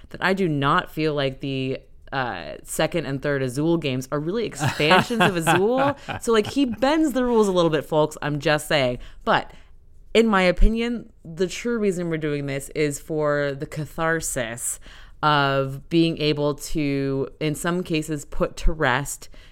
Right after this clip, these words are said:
Speaker 1: new games that you buy
Speaker 2: Mm.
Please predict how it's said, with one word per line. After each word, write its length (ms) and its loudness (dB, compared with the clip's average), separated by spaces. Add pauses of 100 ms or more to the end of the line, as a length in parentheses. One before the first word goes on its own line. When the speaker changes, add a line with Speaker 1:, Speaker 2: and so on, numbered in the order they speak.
(140)
Speaker 1:
new 300 2
games 640 0
that 180 -4
you 220 -4
buy 600 0
Speaker 2:
Mm. 200 -10